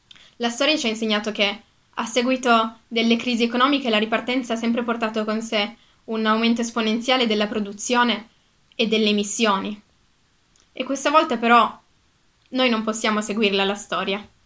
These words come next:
Possiamo invece seguire quello che la storia ci ha insegnato. E l'unico modo per farlo è ripartire con una transizione ecologica. Lo so che sembra assurdo parlare di transizione ecologica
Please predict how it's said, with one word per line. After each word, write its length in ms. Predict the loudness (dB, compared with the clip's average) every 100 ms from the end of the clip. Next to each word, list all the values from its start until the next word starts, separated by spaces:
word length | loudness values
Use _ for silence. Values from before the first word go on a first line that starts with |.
| _ _ -20 _ -20 _
Possiamo 420 | -10 -2 0 2
invece 560 | 2 2 0 0 -2 -4 -20 _ _ _ _
seguire 560 | -4 0 2 4 2
quello 240 | 2 0 2
che 100 | 0
la 100 | -4
storia 360 | 0 2 2
ci 80 | 0
ha 40 |
insegnato. 760 | -2 -2 -2 2 2 2 -2 -10 _ _ _ _ _ _
E 100 | -4
l'unico 320 | 0 0 0
modo 220 | 0 0 0
per 140 | -2
farlo 640 | 2 2 2 2 0 -2 _ _ _ _
è 120 | -2
ripartire 640 | 0 2 0 0 2 2
con 140 | 0 0
una 160 | 0
transizione 600 | 0 -2 -2 -6 -4 -4
ecologica. 720 | -2 0 2 0 -2 -6 -8 -10 _ _ _ -20 -20 _ _ _
Lo 140 | -4 0
so 160 | 0
che 120 | 0 0
sembra 280 | 0 0
assurdo 540 | 0 -2 -2 0 -2 -4 -8
parlare 360 | -2 2 2
di 100 | 0
transizione 560 | -2 -2 -2 -2 -2 -2
ecologica 680 | 0 2 2 0 -2 -4